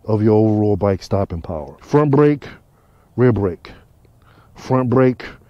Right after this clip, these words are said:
rear brake at your feet. Clutch, shifter.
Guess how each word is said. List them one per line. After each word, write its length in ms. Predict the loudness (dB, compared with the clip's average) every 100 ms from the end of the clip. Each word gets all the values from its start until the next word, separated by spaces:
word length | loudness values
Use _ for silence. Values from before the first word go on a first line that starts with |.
| _ _ _ _ _
rear 260 | 0 4 4
brake 340 | 4 4 2 -4 -14 -10
at 180 | -6
your 80 | -6
feet. 320 | -2 -2 -2 -6 _ -20 _ _ _ _ _ _ _ _ _ -20 -20 -20 -20 _ _ -2
Clutch, 580 | 0 0 -2 -10 -12 -16 -20 _ -20 -20 -20 -20 -20 -20 _ _ _ _ _ _ _ _ _ _ _
shifter. 500 | 0 2 2 -4